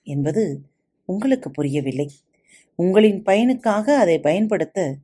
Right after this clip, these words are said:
உங்களுக்கு உரிமை இல்லாததைப் போல அனுமதி கொடுக்கும் உரிமை பாரிக்கும் இல்லை. இழக்கக்கூடிய வாழ்விடத்தில் எந்த உயிரையும்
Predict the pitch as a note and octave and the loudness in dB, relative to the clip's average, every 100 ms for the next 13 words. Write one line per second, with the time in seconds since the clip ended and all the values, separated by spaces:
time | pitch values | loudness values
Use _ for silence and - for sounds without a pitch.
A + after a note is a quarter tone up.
0 | _ _ _ _ - F#3+ A#3+ D#4 D#4+ C#4+ | _ _ _ _ -2 0 4 2 2 0
1 | A3 A3+ C#4 C#4 G#3 A3 B3 B3+ A#3+ G3+ | 2 4 6 4 4 2 4 2 0 -4
2 | - D#3 E3+ D3+ - _ _ _ _ _ | -2 -2 0 -4 -8 _ _ _ _ _
3 | C3 E3 G#3+ B3+ A#3 A3 G#3+ A3 C4 F#3 | -4 0 2 2 2 2 2 0 -2 -2
4 | E3+ G3 F#3 C3 - _ D3 D3+ E3+ - | -2 -2 -2 -4 -8 _ -6 -4 -6 -6
5 | A3+ F3 A#2 C3 - _ _ _ _ _ | -6 -6 -6 -10 -12 _ _ _ _ _
6 | _ _ - A#3+ D#4 D#4+ D#4 - D4+ D#4+ | _ _ 2 4 4 2 -4 0 2 2
7 | G#3 F3+ G#3 G#3 G#3 B3 A#3 - D#3+ A3 | 4 4 4 2 0 -2 -6 -4 -2 0
8 | C4 E3+ E3+ F#3 E3 C#3 | 0 0 0 -2 -2 -6